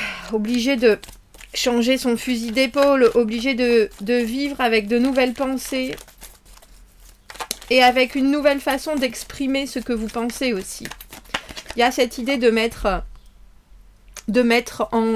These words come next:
en, en mots des choses qu'auparavant vous auriez, vous auriez soit essayé de, euh, de, de, de passer d'une manière un peu stratégique, soit, euh, complètement ignoré ou, ou vous auriez gardé pour vous.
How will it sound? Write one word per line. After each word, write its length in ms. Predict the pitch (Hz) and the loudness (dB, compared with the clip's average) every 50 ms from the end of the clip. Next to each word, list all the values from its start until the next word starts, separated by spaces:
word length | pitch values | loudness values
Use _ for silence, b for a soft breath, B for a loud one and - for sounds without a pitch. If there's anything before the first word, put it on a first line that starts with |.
| 220 - | -4 -6
en, 300 | 208 202 196 190 185 - - | -6 -6 -6 -8 -8 -10 -6
en 140 | - 208 214 | -4 0 2
mots 340 | 220 226 240 262 269 311 - - - - - b b b b b b b b b b b b - | 2 2 2 2 0 -4 -8 -10 -10 -10 -10 b b b b b b b b b b b b -4
des 120 | 240 262 | -4 -2
choses 260 | - - 311 320 302 | -2 -2 -2 -2 0
qu'auparavant 600 | - - 262 247 - 247 247 240 240 226 269 285 | 2 2 2 2 2 0 0 0 0 0 0 -2
vous 180 | 277 269 247 254 | -2 -2 -2 -2
auriez, 320 | 240 240 240 240 226 - - - - | -2 -2 -2 -2 -4 -6 -10 -16 -12
vous 180 | 208 220 226 254 | -8 -4 0 0
auriez 380 | 254 269 277 262 269 285 285 | 0 0 0 0 0 0 -2
soit 540 | 254 - - - 262 285 294 302 320 320 - - | -4 -6 -8 -6 0 4 4 4 4 2 0 -2
essayé 540 | - 254 240 - - 269 240 226 262 269 233 | -4 -4 -4 -2 -2 -2 0 0 0 0 0
de, 260 | 214 233 214 202 - B B B B B B B B B B - | 2 2 0 0 -2 B B B B B B B B B B 0
euh, 180 | 226 220 214 214 | 2 4 4 2
de, 120 | 196 220 | 2 0
de, 160 | 226 196 233 | -2 -2 -2
de 140 | 214 190 254 | 0 2 0
passer 580 | 233 - - 240 240 240 - - - 269 269 269 | 0 0 0 -2 -2 -4 -4 -2 0 0 0 0
d'une 140 | 226 240 233 | 0 0 2
manière 300 | 220 214 214 220 233 220 | 2 2 2 0 0 -2
un 80 | 214 | -2
peu 140 | 208 - 240 | -2 -2 -4
stratégique, 600 | 226 - - 214 214 - 226 226 214 254 262 - | -4 -4 -4 -4 0 0 0 0 0 -2 -4 -6
soit, 420 | - - 254 240 247 254 262 254 233 | -4 0 2 4 4 4 2 0 -2
euh, 360 | - 113 214 - - - 233 | -4 -6 -6 -6 -6 -6 0
complètement 580 | - 254 226 226 - 240 220 214 - 233 233 240 | 2 4 4 4 4 2 0 2 2 2 2 2
ignoré 640 | 240 233 233 233 240 240 233 226 240 247 254 254 247 | 4 4 4 4 4 4 6 6 6 4 4 2 0
ou, 100 | 220 190 | 0 -2
ou 240 | - 240 233 - 247 | -4 -4 -4 -2 -2
vous 220 | 214 226 240 208 233 | -2 -2 0 2 2
auriez 220 | 226 233 226 233 | 2 2 2 2
gardé 320 | 202 240 220 226 214 240 | 2 0 0 0 -2 -2
pour 220 | 226 - 254 233 226 | -4 -4 -4 -4 -4
vous. 240 | 208 208 214 226 | -4 -6 -8 -12